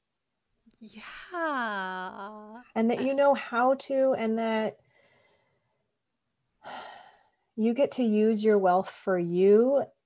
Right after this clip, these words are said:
Speaker 2: and for any cause that you feel is worthy.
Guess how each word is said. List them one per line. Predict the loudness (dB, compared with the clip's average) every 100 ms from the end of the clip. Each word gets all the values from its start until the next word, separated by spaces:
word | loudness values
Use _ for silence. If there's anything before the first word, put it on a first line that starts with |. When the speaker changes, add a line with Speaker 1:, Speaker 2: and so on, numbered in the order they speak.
| _ -2
Speaker 2:
and | 2 2 0 -4 -8 -10 _ _ _ _ _ _
for | -6 -4 -4
any | -4 -4 -6
cause | -8 -4 -2 -2 -6
that | -8
you | -8 -10
feel | -10 -6 -4 -4 -6 -10 _ _ _ _ _ _ _ _ _ _ _ -8
is | -8 -6
worthy. | -6 -6 -8 -10